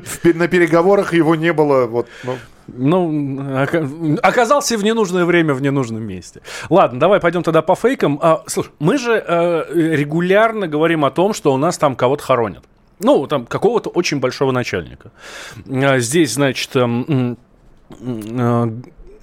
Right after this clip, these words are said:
Speaker 2: командующего восьмой армией, э, генерала Мордвичева хоронили.
Speaker 1: Так.
Speaker 2: А вчера это, этот фейк развеял некий, э, как его сейчас называют, военкор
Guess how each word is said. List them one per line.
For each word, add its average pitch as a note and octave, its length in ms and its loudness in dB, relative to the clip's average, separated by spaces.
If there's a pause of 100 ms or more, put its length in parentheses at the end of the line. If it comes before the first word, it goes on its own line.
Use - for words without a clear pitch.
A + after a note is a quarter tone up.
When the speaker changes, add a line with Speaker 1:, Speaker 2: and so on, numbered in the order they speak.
Speaker 2:
командующего D3 920 2
восьмой B2+ 560 0
армией, B2 600 0 (280)
э, B2 480 -4
генерала C3+ 400 2
Мордвичева B2+ 640 0
хоронили. F3 540 0 (280)
Speaker 1:
Так. E2+ 220 -8 (320)
Speaker 2:
А A2+ 360 4
вчера C3+ 480 2
это, A2+ 180 0 (160)
этот C3+ 220 0
фейк C3+ 280 0
развеял A#2 720 2
некий, A#2+ 760 0
э, A#2 220 -4
как C3 160 0
его A#2+ 120 0
сейчас - 200 -4
называют, A2 400 -2
военкор A2+ 560 0